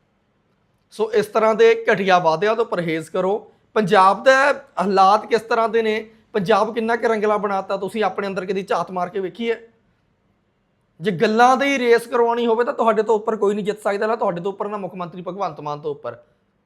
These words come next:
ਸੋ ਕਿਰਪਾ ਕਰਕੇ ਲੋਕਾਂ ਨੂੰ ਜਿਹੜਾ ਅਪਹਾਸ ਬਣਾਉਣਾ ਬੰਦ ਕਰ ਦਿਓ, ਇਸ ਤਰ੍ਹਾਂ ਦੇ ਵਾਅਦੇ ਤੁਸੀਂ ਨਾ ਕਰੋ। ਤਾਂ ਬਾਕੀ ਰਾਜਨੀਤਿਕ ਪਾਰਟੀਆਂ ਨੂੰ ਵੀ ਚਾਹੀਦਾ ਹੈ,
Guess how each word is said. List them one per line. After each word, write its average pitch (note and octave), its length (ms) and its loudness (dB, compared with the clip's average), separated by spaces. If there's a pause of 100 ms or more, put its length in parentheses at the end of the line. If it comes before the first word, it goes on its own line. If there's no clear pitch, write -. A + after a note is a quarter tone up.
(460)
ਸੋ F#3 100 -12
ਕਿਰਪਾ G#3+ 320 0
ਕਰਕੇ A#3 680 4 (260)
ਲੋਕਾਂ F#3 560 2
ਨੂੰ B3 120 -2
ਜਿਹੜਾ A3+ 280 2
ਅਪਹਾਸ F#3 420 -2
ਬਣਾਉਣਾ F#3 280 -2
ਬੰਦ F3 240 -4
ਕਰ E3+ 200 -2
ਦਿਓ, F#3+ 380 -8 (320)
ਇਸ F3+ 100 -6
ਤਰ੍ਹਾਂ G#3 240 -2
ਦੇ G3+ 80 0
ਵਾਅਦੇ F#3 300 0
ਤੁਸੀਂ A3 260 -6
ਨਾ F3 160 -4
ਕਰੋ। G3+ 220 -6
ਤਾਂ A3 120 -4
ਬਾਕੀ F#3+ 340 0
ਰਾਜਨੀਤਿਕ F#3 520 0
ਪਾਰਟੀਆਂ G3 400 -4
ਨੂੰ G#3 120 -6
ਵੀ G#3 100 -8
ਚਾਹੀਦਾ F3+ 400 -4
ਹੈ, F#3 220 -10